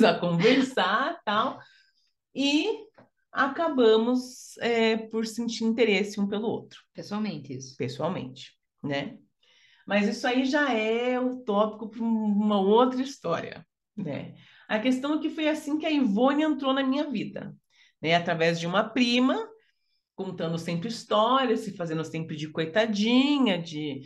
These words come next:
Speaker 1: "Ai, ninguém me ama, ninguém me quer, todo mundo me abandona", que esse era o papo dela. "Todo mundo vai embora, todo mundo me abandona." E o que que eu fazia?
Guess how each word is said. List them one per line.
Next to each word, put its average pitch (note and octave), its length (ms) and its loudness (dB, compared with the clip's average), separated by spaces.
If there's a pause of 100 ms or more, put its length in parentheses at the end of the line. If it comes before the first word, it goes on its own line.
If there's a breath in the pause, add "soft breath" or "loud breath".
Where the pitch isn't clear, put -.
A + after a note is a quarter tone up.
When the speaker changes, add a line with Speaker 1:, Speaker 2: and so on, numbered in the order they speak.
(280 loud breath)
Speaker 1:
"Ai, F3+ 300 -4
ninguém E3+ 240 -2
me E3+ 200 -2
ama, E3+ 200 2
ninguém E3 240 -2
me F#3 100 -2
quer, A3+ 300 2
todo F#3+ 500 4
mundo D#3+ 420 -4
me D#3+ 260 0
abandona", G3 840 4
que E3+ 120 -8
esse D#3+ 160 -8
era G3 80 -4
o G3 60 -8
papo G3+ 240 0
dela. C3+ 320 -2 (120)
"Todo G#3+ 420 4
mundo G3+ 420 4
vai G#3 140 0
embora, C3+ 540 -4
todo G#3+ 420 2
mundo G3+ 300 2
me F#3+ 100 -2
abandona." F3+ 460 -4
E - 20 -10
o - 40 -10
que G3 80 -8
que G3 80 -4
eu G3 40 -2
fazia? C4 480 -2